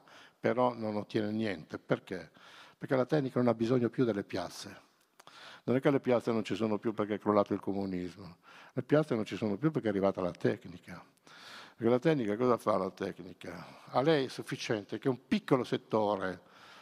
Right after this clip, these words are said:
di una sequenza tecnologica si astenga dal lavoro, che si deve fermare tutta la sequenza. Se dieci controllori di volo di Linate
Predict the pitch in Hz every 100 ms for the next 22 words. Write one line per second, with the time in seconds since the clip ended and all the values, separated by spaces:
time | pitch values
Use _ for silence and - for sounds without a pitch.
0 | - _ _ _ - 110 110 - 117 156
1 | 147 127 107 95 95 95 95 - 90 98
2 | - 131 - - 190 143 117 107 107 98
3 | 92 95 117 147 - - 139 151 143 151
4 | 151 160 156 - 135 - 127 147 113 85
5 | - 101 - _ _ _ _ - - -
6 | - - 143 160 214 196 170 143 147 147
7 | 170 151 131 123 131 120 110 123 123 123
8 | 117 85 - 101 92 90